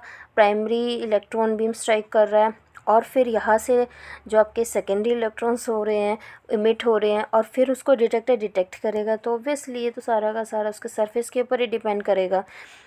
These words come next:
और इसका एक काम ये है कि ये जो काफ़ी बल्क सैंपल्स के भी इमेज प्रोड्यूस कर सकते हैं और ये इमेज जो है वो थ्री डी शेप में करता है।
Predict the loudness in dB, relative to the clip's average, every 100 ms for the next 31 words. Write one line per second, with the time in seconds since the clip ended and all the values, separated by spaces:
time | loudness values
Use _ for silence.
0 | _ -2 -2 0 -2 0 2 2 2 -2
1 | -2 -2 -4 -6 -6 0 2 0 -4 2
2 | 4 4 2 -2 2 2 2 -8 -20 -20
3 | -20 -20 -4 0 2 0 -4 -2 -2 0
4 | 0 0 2 0 -2 -8 -4 -2 -2 0
5 | 2 2 2 -2 -4 -8 -8 -12 _ _
6 | _ _ _ _ _ _ _ 2 4 4
7 | 0 -2 -2 -2 0 -2 0 0 0 -2
8 | -6 -4 -2 -4 -2 -4 -2 -2 -4 -8
9 | -8